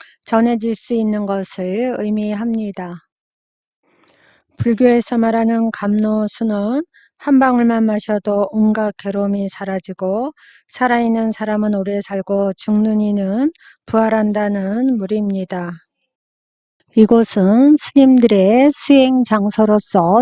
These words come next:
출입이 금해진 지역입니다. 대흥보전은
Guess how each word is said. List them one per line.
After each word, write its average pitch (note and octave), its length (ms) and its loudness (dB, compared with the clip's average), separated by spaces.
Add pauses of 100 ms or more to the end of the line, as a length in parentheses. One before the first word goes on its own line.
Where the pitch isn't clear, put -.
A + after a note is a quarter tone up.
출입이 A#3 800 4
금해진 G#3 800 2 (420)
지역입니다. F3 1040 2 (1500)
대흥보전은 A3+ 1200 0